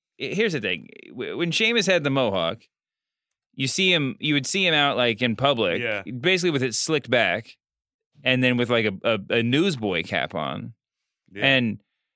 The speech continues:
Speaker 1: you know, when he had the beard, it kinda looked, it looked like a reasonable look,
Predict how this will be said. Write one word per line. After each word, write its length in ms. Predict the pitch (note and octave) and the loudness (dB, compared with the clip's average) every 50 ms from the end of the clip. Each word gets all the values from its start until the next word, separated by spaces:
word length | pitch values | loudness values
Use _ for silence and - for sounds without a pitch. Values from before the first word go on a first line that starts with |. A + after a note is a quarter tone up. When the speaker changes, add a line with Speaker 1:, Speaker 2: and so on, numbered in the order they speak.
| _ _ _ _ _ - | _ _ _ _ _ -4
Speaker 1:
you 100 | A3+ A#3 | -2 2
know, 180 | F3+ C#3 C#3+ | 2 2 2
when 120 | D3+ E3+ F3 | 2 2 2
he 80 | F3 | 4
had 180 | E3+ F3 F3 D3 | 4 2 2 2
the 60 | D3 | 0
beard, 340 | A#2+ A#2 G3 A3 A#3 G#3 E3+ | 0 0 2 2 4 4 2
it 80 | E3 C3 | 2 2
kinda 200 | E3 E3+ E3+ E3 | 2 2 2 2
looked, 260 | E3 E3+ E3 - D#3+ | 2 0 0 -2 -4
it 260 | D#3+ - - C3 D3+ | -8 -6 -4 -4 -2
looked 180 | E3 F3 D3+ F3+ | -2 -2 0 0
like 140 | E3+ D#3+ | 0 0
a 60 | D#3+ D#3+ | 0 0
reasonable 520 | D3+ E3 E3 E3 D#3+ E3 D#3 D#3+ D#3 D#3+ | 0 2 0 0 0 0 0 0 2 2
look, 380 | F3+ F3 A#2 E2 D#2+ - - | 2 2 2 0 -2 -8 -14